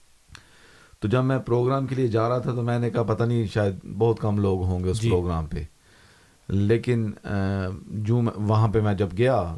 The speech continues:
Speaker 1: تو ہال میں صرف ایک دو لوگ تھے،
Speaker 2: ٹھیک ہے۔
Speaker 1: اور وہ بھی آرگنائزرز تھے جو
Speaker 2: ٹھیک ہے۔
Speaker 1: تو میرے، مجھے تاثر یہی تھا کہ شاید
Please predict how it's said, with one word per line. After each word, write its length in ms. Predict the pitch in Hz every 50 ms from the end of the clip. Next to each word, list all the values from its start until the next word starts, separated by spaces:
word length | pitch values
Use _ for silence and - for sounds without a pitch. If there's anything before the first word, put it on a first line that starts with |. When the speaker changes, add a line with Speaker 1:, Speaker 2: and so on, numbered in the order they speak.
| - - -
Speaker 1:
تو 420 | 95 95 92 90 87 82 82 80 80 78 - - - - - - - - - 98 80 95
ہال 220 | 95 98 101 101
میں 120 | 104 104
صرف 240 | 95 101 95 90 87
ایک 180 | 98 95 87 87
دو 100 | 104 101
لوگ 220 | 92 90 87 85
تھے، 220 | 76 - 78 71 69 - - - - - -
Speaker 2:
ٹھیک 120 | - 123 117
ہے۔ 60 | -
Speaker 1:
اور 100 | - 95
وہ 180 | 92 98 110 110
بھی 140 | 104 113 117 107
آرگنائزرز 580 | 104 107 101 104 104 98 98 95 98 98 90 -
تھے 260 | - - - - 127
جو 120 | 117 113 113
Speaker 2:
ٹھیک 180 | 127 120 113
ہے۔ 60 | 107 98 - - - - - - - - - - - - - - - - - - -
Speaker 1:
تو 640 | - 110 107 104 104 104 104 104 101 101 104 104 101 104
میرے، 300 | 107 113 123 131 135 135
مجھے 300 | 120 123 139 135 135 143
تاثر 460 | 127 - 131 120 123 127 - - 147 127
یہی 220 | 131 135 135 131
تھا 140 | - 139 131
کہ 120 | 123 127
شاید 320 | 117 120 120 117 117 113